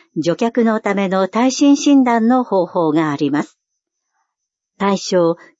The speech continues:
旧耐震の木造住宅。補助額、除却費用の二分の一、上限五十万円。耐震改修と除却の補助には要件があります。詳しくは小平市ホームページ、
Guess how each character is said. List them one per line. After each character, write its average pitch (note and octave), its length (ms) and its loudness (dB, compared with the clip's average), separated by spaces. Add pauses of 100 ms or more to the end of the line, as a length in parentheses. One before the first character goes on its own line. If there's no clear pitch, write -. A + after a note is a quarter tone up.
旧 C#4+ 240 2
耐 G3+ 240 -2
震 G3 320 0
の F3+ 160 2
木 F#3+ 300 0
造 F#3+ 240 0
住 F3 240 -2
宅。 - 420 -6 (440)
補 - 160 -6
助 B3+ 180 0
額、 F3+ 440 -2 (280)
除 E3+ 200 -2
却 C#4+ 340 0
費 D4 240 2
用 A#3+ 200 2
の D3+ 180 2
二 D#3+ 200 0
分 A3 260 4
の G3 160 2
一、 F#3+ 380 -4 (320)
上 E3+ 300 2
限 D#3+ 280 4
五 D#3+ 160 -2
十 A3 260 0
万 F3 300 0
円。 B2+ 180 -6 (1500)
耐 A3+ 200 -2
震 D4+ 260 4
改 D#4 240 0
修 G3 240 0
と D#3 240 0
除 E3 140 -2
却 A3+ 280 -2
の A3 160 0
補 A3+ 140 -2
助 G3+ 180 -2
に D#3+ 140 2
は D3+ 160 -2 (220)
要 G3 240 0
件 C#4+ 260 4
が D#3+ 240 -4
あ E3 40 -6
り D3+ 140 0
ま C#3 120 0
す。 - 160 -18 (560)
詳 G#3+ 200 0
し - 120 -10
く F3 160 -2
は F3 160 -2
小 G#3 160 -4
平 B3 340 0
市 F#3+ 200 -4
ホ F#3 200 -2
ー F#3 40 0
ム F3+ 140 0
ペ F3+ 220 0
ー D#3 40 0
ジ、 D3 260 -4